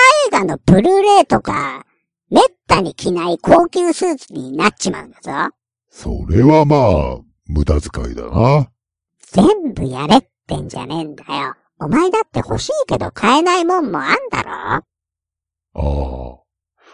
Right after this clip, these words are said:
Speaker 2: 俺、プレイステーションフォーが欲しいんだよな。
Speaker 1: おー、いいな、プレステ。それがあればいろんなゲームができて長く遊べるじゃん。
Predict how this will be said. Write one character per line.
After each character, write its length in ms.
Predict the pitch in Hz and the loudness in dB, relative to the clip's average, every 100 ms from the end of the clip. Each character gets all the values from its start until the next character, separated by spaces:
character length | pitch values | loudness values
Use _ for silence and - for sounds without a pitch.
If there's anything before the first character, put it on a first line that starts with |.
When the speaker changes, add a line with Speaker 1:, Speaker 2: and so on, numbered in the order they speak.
| _ | _
Speaker 2:
俺、 220 | 80 80 | -2 -2
プ 180 | - 98 | 0 4
レ 220 | 165 202 | 6 6
イ 40 | 208 | 2
ス 80 | |
テ 140 | - 180 | 2 -2
ー 40 | |
シ 100 | 175 | 2
ョ 60 | 156 | 0
ン 40 | |
フ 120 | - 180 | 2 2
ォ 20 | 147 | 2
ー 20 | |
が 120 | 78 | 2
欲 120 | 71 | 0
し 160 | - - | 0 -2
い 40 | |
ん 60 | 67 | -2
だ 100 | 60 | -6
よ 120 | 55 57 62 64 62 65 80 _ - | -10 -10 -8 -8 -8 -10 -12 _ -2
な。 380 | 185 175 160 | 0 2 0
Speaker 1:
お 40 | 151 | -2
ー、 40 | |
い 240 | 269 320 185 | -2 0 0
い 40 | |
な、 300 | 143 131 120 _ _ | -2 -8 -10 _ _
プ 80 | - | -2
レ 120 | - | -2
ス 60 | - | 0
テ。 220 | 151 139 - _ _ | -4 -4 -8 _ _
そ 80 | - | 2
れ 140 | 339 415 | 4 6
が 160 | 440 | 4
あ 40 | 392 | 4
れ 100 | 226 | 2
ば 140 | - | 0
い 140 | - | 0
ろ 140 | 202 381 | 4 4
ん 100 | 381 | 4
な 120 | 381 | 2
ゲ 220 | 349 392 | 2 2
ー 40 | 277 | 2
ム 60 | |
が 120 | - | -2
で 140 | 180 185 | -6 -8
き 80 | - | -8
て 160 | 147 | -4
長 300 | 151 294 330 | 2 4 2
く 100 | - | 0
遊 240 | 262 - 277 | -6 0 4
べ 140 | 302 | 4
る 100 | 233 | 2
じ 80 | 170 | -2
ゃ 60 | |
ん。 80 | 147 | -8